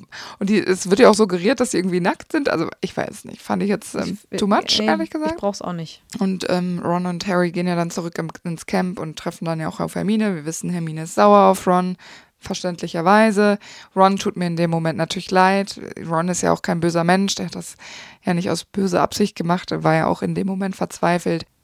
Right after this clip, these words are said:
Speaker 2: Aber ich finde halt so, da, diese Dynamik zwischen Ron und Hermine, die ist wirklich, die, die haben die im Laufe der Filme schon richtig schön aufgebaut. Und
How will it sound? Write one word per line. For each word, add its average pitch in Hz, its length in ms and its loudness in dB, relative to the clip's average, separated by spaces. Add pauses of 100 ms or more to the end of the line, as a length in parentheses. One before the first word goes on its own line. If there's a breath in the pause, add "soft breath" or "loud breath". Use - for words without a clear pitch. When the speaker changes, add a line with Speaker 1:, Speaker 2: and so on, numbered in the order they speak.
Speaker 2:
Aber 214 120 0
ich 220 100 0
finde 247 180 0
halt 240 120 2
so, 220 100 4
da, 208 120 2
diese 214 280 -2
Dynamik 214 480 0
zwischen 208 280 -4
Ron 202 120 0
und 214 160 -4
Hermine, 202 340 -2
die 180 140 -8
ist - 160 -10
wirklich, 202 320 -6 (240 soft breath)
die, 202 340 -8
die 185 160 -10
haben 240 160 0
die 240 120 -2
im 202 140 -4
Laufe 202 300 -2
der 202 80 -4
Filme 196 280 -4
schon 185 140 -8
richtig 196 300 -8
schön 175 160 -6
aufgebaut. 202 560 -2
Und 185 180 -6